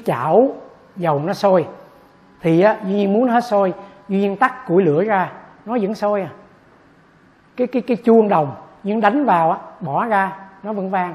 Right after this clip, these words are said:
Duy Nhiên nói có ý nghĩa rằng á, cái quả nó sẽ run cái, cái course của nó.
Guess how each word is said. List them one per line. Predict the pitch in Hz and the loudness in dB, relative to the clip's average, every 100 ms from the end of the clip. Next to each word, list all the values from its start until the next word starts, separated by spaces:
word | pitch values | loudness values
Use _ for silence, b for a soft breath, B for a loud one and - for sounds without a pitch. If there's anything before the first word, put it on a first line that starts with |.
| 165 B B B _ | -14 B B B _
Duy | 196 | -2
Nhiên | 214 208 | 0 2
nói | 202 254 | 0 0
có | 269 | 0
ý | 226 | 0
nghĩa | 233 165 220 | 0 0 0
rằng | 185 160 | -2 -4
á, | 196 - | -10 -14
cái | 247 | -8
quả | 156 151 226 | -2 -2 -2
nó | |
sẽ | 240 202 | -4 -4
run | 196 202 196 | -4 -4 -6
cái, | 226 | -6
cái | 226 | -6
course | 220 - 226 214 | -6 -2 -2 -4
của | 220 | -8
nó. | 220 233 | -10 -10